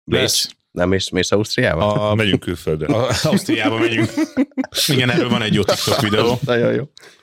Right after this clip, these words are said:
Speaker 1: És amire kell számítani, az, ö, lesz ott egy, ö, műsorvezető, és hasonlóképpen lesz, mint a Men's Café, tehát egy kicsit komolyabb témák, de rámegyünk a vicces témákra
Speaker 2: Mhm.
Speaker 1: is.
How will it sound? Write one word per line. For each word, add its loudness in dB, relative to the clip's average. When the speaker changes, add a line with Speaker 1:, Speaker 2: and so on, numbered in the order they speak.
Speaker 1:
És 2
amire 0
kell -2
számítani, 0
az, -2
ö, 0
lesz 2
ott -6
egy, -2
ö, -2
műsorvezető, 2
és -2
hasonlóképpen 0
lesz, 0
mint -4
a 0
Men's -2
Café, -2
tehát -2
egy -6
kicsit -6
komolyabb 0
témák, -2
de -2
rámegyünk -2
a -2
vicces -4
témákra -4
Speaker 2:
Mhm. 2
Speaker 1:
is. -2